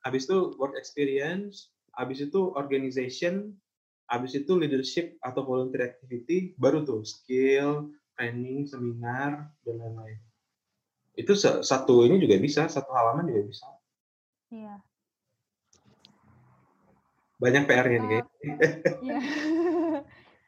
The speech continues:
Speaker 2: Lumayan, lumayan, lumayan. Nggak apa-apa sih.
Speaker 1: Gimana lagi?
Speaker 2: Terima kasih banget, Bang. Eh, sebenarnya ada kayak pertanyaan yang bingung, kayak kita kan merasa kayak, apa ya, fresh graduate itu masih kayak kira-kira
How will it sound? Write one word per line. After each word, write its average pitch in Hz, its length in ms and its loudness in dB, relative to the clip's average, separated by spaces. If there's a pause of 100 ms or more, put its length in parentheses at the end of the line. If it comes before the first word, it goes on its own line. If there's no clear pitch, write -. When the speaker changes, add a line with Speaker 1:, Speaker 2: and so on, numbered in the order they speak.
(220)
Speaker 2:
Lumayan, 240 320 -8
lumayan, 226 400 -10
lumayan. 214 320 -14
Nggak 196 80 -16
apa-apa 202 280 -8 (120)
sih. 233 160 -4
Speaker 1:
Gimana 139 320 6
lagi? 127 160 4
Speaker 2:
Terima 254 240 0
kasih 254 160 -4
banget, 208 320 -4
Bang. 208 160 -6 (480)
Eh, 226 260 0 (720)
sebenarnya 269 420 0 (140)
ada 240 180 -2
kayak 233 220 0
pertanyaan 247 480 -2
yang 226 80 2
bingung, 208 320 -4
kayak 233 240 -8 (480)
kita 285 160 -2
kan 359 160 -4
merasa 262 480 0
kayak, 220 240 -4 (640)
apa 240 160 -2
ya, 226 120 2 (100)
fresh 254 180 -6
graduate 226 300 -2
itu 285 80 -2
masih 294 320 -2
kayak 254 320 -6 (260)
kira-kira 269 600 -2